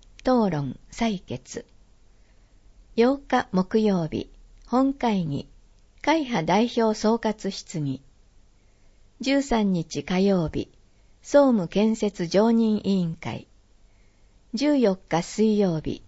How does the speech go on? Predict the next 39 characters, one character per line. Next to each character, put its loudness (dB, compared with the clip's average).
教 4
育 2
民 4
生 -2
常 2
任 2
委 0
員 -6
会。 -10
十 0
五 4
日 0
木 -2
曜 2
日、 -8
総 0
務 0
建 0
設 -6
常 2
任 0
委 -2
員 -6
会。 -12
十 0
六 0
日 -4
金 2
曜 -2
日、 -8
教 4
育 0
民 2
生 -2
常 2
任 0
委 -4
員 -2
会。 -12